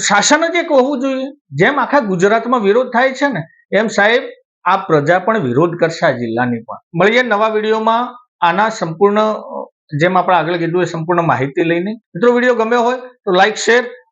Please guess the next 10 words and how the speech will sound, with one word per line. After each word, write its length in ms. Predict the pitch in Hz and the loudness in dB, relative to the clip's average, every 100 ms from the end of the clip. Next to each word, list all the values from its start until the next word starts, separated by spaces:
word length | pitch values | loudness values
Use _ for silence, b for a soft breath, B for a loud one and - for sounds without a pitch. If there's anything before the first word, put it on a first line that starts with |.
| - | -2
અને 420 | 208 240 254 - _ - | 0 0 -2 -10 _ -2
સ-, 300 | 202 190 175 | 2 2 2
કોમેન્ટ 320 | 175 190 214 208 | 0 0 0 0
કરજો 280 | 220 208 | 0 0
ને 120 | 233 285 | 0 -4
ચેનલને 640 | - 180 156 175 202 240 | -4 -2 0 0 0 0
સબસ્ક્રાઇબ 580 | 247 156 139 - 190 190 | -2 -4 -4 -2 0 0
કરવાનું 460 | 180 165 175 220 170 | 0 0 0 -2 -2
ભૂલતા 380 | 120 123 120 110 | -2 -4 -6 -8
નહીં. 180 | 104 | -8